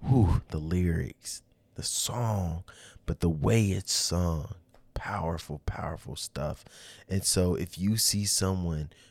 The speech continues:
who's saying, "We want racial unity," okay, cool, that's great lyrics. If they're doing it by protesting in the streets, peaceful protest in the streets, don't knock 'em.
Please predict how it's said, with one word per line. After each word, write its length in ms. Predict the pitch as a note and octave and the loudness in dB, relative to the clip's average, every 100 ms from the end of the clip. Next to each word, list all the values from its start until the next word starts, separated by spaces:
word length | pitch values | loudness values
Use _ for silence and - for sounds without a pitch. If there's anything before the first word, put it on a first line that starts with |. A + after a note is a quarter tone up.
| - | -10
who's 200 | F#2 - | -4 0
saying, 580 | - F#2+ F#2+ F2+ E2 D#2 - _ | 2 2 2 0 -4 -8 -18 _
"We 320 | - G#2 G#2+ F#2 | 0 4 4 4
want 440 | F#2 G2+ F2+ D2+ | 2 0 0 -2
racial 440 | G2 G2+ - G2 F2+ | 0 0 -2 -4 -6
unity," 680 | G2+ G#2 G2 F#2 E2 C#2+ _ - - - - - | -2 -2 0 -2 -4 -8 _ -20 -20 -20 -6 0
okay, 440 | D3 B2+ C3 A#2+ | 0 2 0 -2
cool, 420 | - D3 C#3+ D3 B2 | -4 0 2 2 0
that's 340 | C3+ C#3 - | -2 -2 -6
great 340 | - C#3+ C3+ | -6 -4 -4
lyrics. 600 | C3+ C#3 D3 C#3+ B2+ - - - - - _ - | -2 0 0 0 -2 -8 -14 -18 -20 -20 _ -6
If 300 | A#2 - - | -6 -4 2
they're 220 | B2+ C#3 | 4 4
doing 360 | B2+ C3+ C#3+ C3+ | 4 4 4 2
it 120 | B2 | 2
by 140 | A#2 | 0
protesting 720 | - - B2+ - C3 - C3 | 4 2 2 0 -2 0 2
in 120 | C3 B2 | 2 2
the 80 | |
streets, 680 | A#2 - C3+ D3 - - - _ _ _ _ _ _ _ - | 0 -2 -2 -2 -4 -8 -10 _ _ _ _ _ _ _ -2
peaceful 300 | C#3 C#3 C3+ | 2 2 2
protest 480 | B2 B2+ C3 C#3 C3+ | 2 2 2 0 0
in 60 | C3+ | -2
the 40 | |
streets, 360 | B2+ C#3+ D3+ - - - - | -2 -2 -4 -6 -18 -20 -8
don't 240 | E3+ E3 E3 | 0 2 4
knock 300 | D3+ D#3+ - | 2 0 0
'em. 220 | F3 F3+ | 2 2